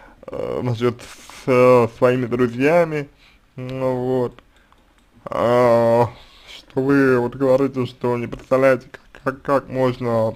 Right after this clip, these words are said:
там так распоряжаться деньгами, вот. Обратите внимание,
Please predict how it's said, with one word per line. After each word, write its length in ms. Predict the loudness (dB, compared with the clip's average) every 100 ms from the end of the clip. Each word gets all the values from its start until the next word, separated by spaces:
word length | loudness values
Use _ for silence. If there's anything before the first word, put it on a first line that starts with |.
| -6
там 500 | -8 -8 -12 -16 -20 _ _ -20 -20 _ _ _ _ _ _ _ _ _ _ _ _ _ _ _ _ _ -20 -20 -20 -20 _ _ _ _ _ _ _ _ _ _ _ _ _ _ _ -20 -6
так 160 | 2 2
распоряжаться 680 | 2 -2 -4 -2 -2 -2 -6
деньгами, 600 | -8 -4 -4 -4 -8 -10 -14 _ _ _ _ _ _
вот. 400 | -6 -2 -4 -6 _ _ _ _ _ _ -4
Обратите 480 | -2 -2 -4 -8
внимание, 560 | -6 -4 -2 -2 -4 -16